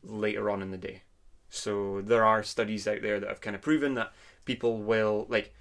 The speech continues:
depending on what kind of person you are, some people will benefit from working out in the morning,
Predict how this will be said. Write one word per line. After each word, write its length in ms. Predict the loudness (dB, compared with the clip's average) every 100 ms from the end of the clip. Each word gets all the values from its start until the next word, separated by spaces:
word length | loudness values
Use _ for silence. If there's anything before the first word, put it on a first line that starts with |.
| -14 -10
depending 380 | 0 0 2
on 160 | 0 0
what 200 | -2 -2
kind 240 | -8 -6
of 100 | -4
person 360 | 2 2 2 -4
you 180 | -2 0
are, 260 | 0 -2 -6 -20
some 220 | -4 -4
people 320 | -2 -2 -2 0
will 160 | 0
benefit 540 | 0 -2 -4 -6 -6 -8
from 320 | -4 0 0 -2
working 320 | -6 -6 -8
out 80 | -8
in 60 |
the 60 | -2
morning, 400 | 0 0 -2